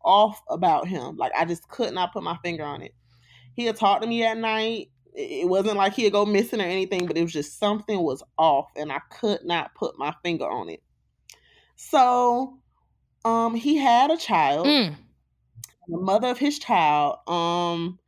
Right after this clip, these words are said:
Speaker 1: he never really gave me, like, an indication they were together,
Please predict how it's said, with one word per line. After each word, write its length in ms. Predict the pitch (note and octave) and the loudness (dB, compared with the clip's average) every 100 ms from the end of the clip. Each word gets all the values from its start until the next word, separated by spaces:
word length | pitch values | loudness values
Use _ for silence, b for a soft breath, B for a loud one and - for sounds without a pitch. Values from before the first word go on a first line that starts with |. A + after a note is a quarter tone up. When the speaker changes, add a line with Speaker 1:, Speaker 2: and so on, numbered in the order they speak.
| B B B | B B B
Speaker 1:
he 120 | - | 2
never 300 | G#4+ C#5+ C#5+ C5+ | 2 2 0 2
really 260 | B4+ A#4+ A#3+ | 2 2 0
gave 340 | B3+ D4 E4 | 0 2 4
me, 120 | E4 D4+ | 4 4
like, 160 | A#3 | 0
an 80 | A#3 | -2
indication 560 | C4+ B3+ A#3 C4+ C#4+ A#3+ | -4 -4 -4 -4 -2 -2
they 80 | A3 | -2
were 120 | G#3+ | 0
together, 600 | F3+ D4 F#4 C#3+ G#2+ | 2 4 4 2 -4